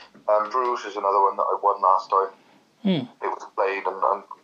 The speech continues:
Speaker 1: I'm sure they'd, they'd like me to go back there and try and defend it. So, um, there's, there's loads of darts coming on,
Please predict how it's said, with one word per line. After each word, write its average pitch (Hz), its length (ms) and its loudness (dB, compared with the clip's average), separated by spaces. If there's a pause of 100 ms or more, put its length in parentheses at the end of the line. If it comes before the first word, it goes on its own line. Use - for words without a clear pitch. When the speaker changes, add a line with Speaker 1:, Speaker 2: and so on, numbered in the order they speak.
(220)
Speaker 1:
I'm 98 120 -4
sure 92 300 4
they'd, 92 220 -8
they'd 92 100 -2
like 90 180 4
me 90 80 -6
to - 100 -14
go 90 160 0
back 90 200 6
there 90 200 0
and 90 80 -6
try 92 160 -2
and 90 100 -2
defend 90 380 -4
it. 85 180 -4
So, 87 360 0 (500)
um, 104 220 6
there's, 104 220 -4
there's 101 200 -2
loads 87 300 4
of - 60 -10
darts 85 260 6
coming 87 240 0
on, 85 140 4